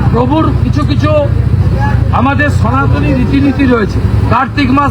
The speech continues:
দামোদর মাস, এই মাসেও এখানে জোর করে আমাদের যে সাত্ত্বিকতা, এই সাত্ত্বিক পরিবেশকে তৃণমূল নষ্ট করছে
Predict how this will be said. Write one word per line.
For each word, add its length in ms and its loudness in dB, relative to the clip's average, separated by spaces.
দামোদর 460 -2
মাস, 120 -2
এই 120 2
মাসেও 400 0
এখানে 320 0
জোর 220 0
করে 220 0
আমাদের 340 0
যে 80 -2
সাত্ত্বিকতা, 720 -2
এই 80 2
সাত্ত্বিক 460 -2
পরিবেশকে 580 -2
তৃণমূল 440 0
নষ্ট 240 -4
করছে 300 -2